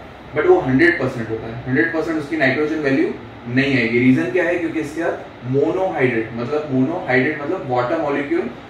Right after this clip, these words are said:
क्रिएटिन के साथ अटैच्ड है, तो इसीलिए उसकी नाइट्रोजन वैल्यू हंड्रेड परसेंट नहीं आएगी। तो कितनी आ सकती है इसकी? Almost सेवेंटी फ़ाइव परसेंट, फिफ्टी से लेके सेवेंटी फ़ाइव परसेंट के आसपास, इसकी almost फिफ्टी से लेके सेवेंटी फ़ाइव परसेंट के आसपास होगी।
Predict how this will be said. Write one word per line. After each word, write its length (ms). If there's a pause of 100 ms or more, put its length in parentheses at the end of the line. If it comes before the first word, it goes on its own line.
(160)
क्रिएटिन 480
के 100
साथ 320
अटैच्ड 420
है, 60 (480)
तो 80
इसीलिए 380
उसकी 180
नाइट्रोजन 420
वैल्यू 240
हंड्रेड 300
परसेंट 340 (420)
नहीं 380
आएगी। 340 (680)
तो 100
कितनी 300
आ 160
सकती 320
है 120 (440)
इसकी? 240
Almost 360
सेवेंटी 360
फ़ाइव 200
परसेंट, 320
फिफ्टी 400
से 100
लेके 180
सेवेंटी 320
फ़ाइव 160
परसेंट 300
के 60
आसपास, 400 (960)
इसकी 200
almost 440
फिफ्टी 340
से 100
लेके 200
सेवेंटी 380
फ़ाइव 200
परसेंट 300
के 60
आसपास 340
होगी। 200